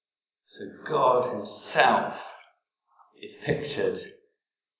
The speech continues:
with white clothes. And here we have Jesus, who's shown very vividly, in effect, this is God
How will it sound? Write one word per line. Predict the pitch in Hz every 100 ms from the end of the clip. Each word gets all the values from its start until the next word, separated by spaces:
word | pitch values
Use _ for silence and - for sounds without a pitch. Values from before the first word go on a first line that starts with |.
| _ _ _ _ -
with | - - - -
white | 110 117 - -
clothes. | 120 110 - -
And | -
here | - 165
we | 147
have | 139 135
Jesus, | 135 135 135 - - - - _ _ _ _ _ -
who's | 113
shown | - - - 110 117 92 - - - - _ _ _ _ _ _ -
very | 151 180 147 151
vividly, | 160 151 - - - - - - -
in | 110 113
effect, | - - - - - _ -
this | 156 165 -
is | 170 160 - - - - - _ _ _ _ _ _ _ _ _ _ _ - -
God | - - -